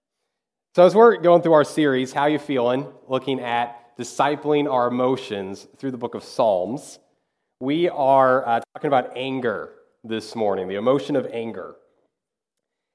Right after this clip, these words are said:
And, uh, if you want, you can go ahead and head in your Bibles to Psalm one oh nine, Psalm one hundred nine.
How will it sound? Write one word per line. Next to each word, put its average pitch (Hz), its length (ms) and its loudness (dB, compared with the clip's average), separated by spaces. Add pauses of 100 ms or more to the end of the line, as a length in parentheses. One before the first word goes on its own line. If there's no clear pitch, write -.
(120)
And, 147 340 2
uh, 147 220 -2
if 156 160 -2
you 240 120 -2
want, 160 440 4
you 165 80 -4
can 160 80 -4
go 151 140 4
ahead 135 180 0
and 120 80 -6
head 131 180 -4
in 127 80 -4
your 123 100 0
Bibles 110 640 -4
to 120 120 -6
Psalm 117 600 2 (260)
one 139 400 4
oh 135 500 0
nine, 92 480 -8 (140)
Psalm 120 320 -2
one 135 220 2
hundred 127 340 -6
nine. 95 400 -10